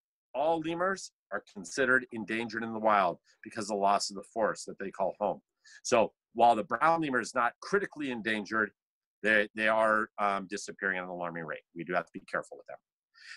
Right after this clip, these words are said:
The brown lemur, it's interesting that you brought that up. The brown lemur breeds very readily in captivity, and Duke University in the East Coast,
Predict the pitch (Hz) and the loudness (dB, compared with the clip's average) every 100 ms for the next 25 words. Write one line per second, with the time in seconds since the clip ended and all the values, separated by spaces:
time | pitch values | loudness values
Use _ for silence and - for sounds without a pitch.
0 | _ 107 127 - 123 156 147 127 120 - | _ 0 0 4 4 4 0 0 -2 -4
1 | 101 - - 131 120 127 117 - 90 101 | -12 -10 -10 -8 -6 -4 -4 -4 -2 -2
2 | 101 110 107 - _ _ _ 92 - 120 | 2 2 2 -2 _ _ _ -12 0 4
3 | 156 165 131 107 101 - _ - 113 127 | 4 4 0 0 -2 -2 _ -12 -8 -6
4 | 135 - 113 120 101 107 120 117 104 - | -6 -4 0 2 2 -2 -2 -4 -4 -6
5 | 92 - 107 131 170 - _ _ _ _ | -6 -6 -8 -6 -6 -8 _ _ _ _
6 | 101 85 - 120 156 - - 147 123 135 | -8 -8 -6 -2 -2 -4 -6 -4 0 0
7 | 160 - 82 67 _ _ - 82 87 107 | 0 -2 -10 -14 _ _ -18 -12 -8 -8
8 | - 127 147 196 | -2 2 2 0